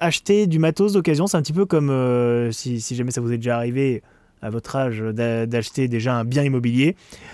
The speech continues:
Un, un bien immobilier, tu vas pas le trouver, le, tu vas pas trouver, euh, la maison ou l'appartement de tes rêves la première semaine de tes recherches.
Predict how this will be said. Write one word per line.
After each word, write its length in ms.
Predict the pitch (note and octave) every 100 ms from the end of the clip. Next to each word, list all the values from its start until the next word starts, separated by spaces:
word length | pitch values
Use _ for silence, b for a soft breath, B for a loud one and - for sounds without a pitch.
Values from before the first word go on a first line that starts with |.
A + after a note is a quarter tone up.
| B
Un, 120 | A2+ -
un 120 | D3+
bien 140 | E3+ A3+
immobilier, 420 | G3+ E3+ F3+ G#3+
tu 100 | D#3+
vas 60 |
pas 100 | D3+
le 60 | D#3+
trouver, 260 | E3 E3 E3+
le, 240 | D3 C3
tu 100 | C3+
vas 40 |
pas 80 | E3
trouver, 360 | E3+ E3 F3 E3+
euh, 160 | A#2+
la 120 | A#2+ B2+
maison 260 | D3 D#3
ou 140 | E3 C3
l'appartement 360 | B2 C3+ C3+
de 40 | B2+
tes 120 | B2+
rêves 240 | C3+ D#3
la 80 | C3
première 240 | C3 C3+
semaine 220 | - C#3+ C#3
de 60 |
tes 100 | B2
recherches. 340 | B2+ - -